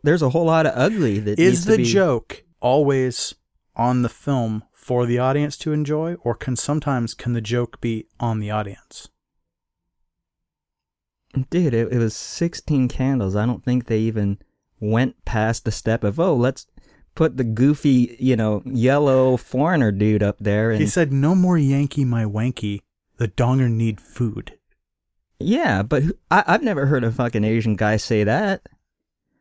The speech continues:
Speaker 1: I mean, usually it's like, you know, "Let me do more lines off your hairy whatever," you know?
Speaker 2: Okay.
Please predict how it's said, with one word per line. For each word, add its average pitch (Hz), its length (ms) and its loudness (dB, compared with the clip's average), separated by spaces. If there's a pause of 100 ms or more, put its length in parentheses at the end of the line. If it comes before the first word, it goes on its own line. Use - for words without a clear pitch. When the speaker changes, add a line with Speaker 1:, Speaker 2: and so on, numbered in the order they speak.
(200)
Speaker 1:
I 131 80 2
mean, 139 360 4
usually 180 420 0
it's 127 220 -6
like, 120 180 -2 (140)
you 143 160 0
know, 104 280 0 (280)
"Let 139 120 0
me 147 100 0
do 143 200 2
more 139 180 2
lines 127 360 0
off 120 280 -2
your 110 240 -4 (220)
hairy 135 460 -2
whatever," 120 640 -2
you 117 320 -2 (920)
know? 170 100 0
Speaker 2:
Okay. 208 200 0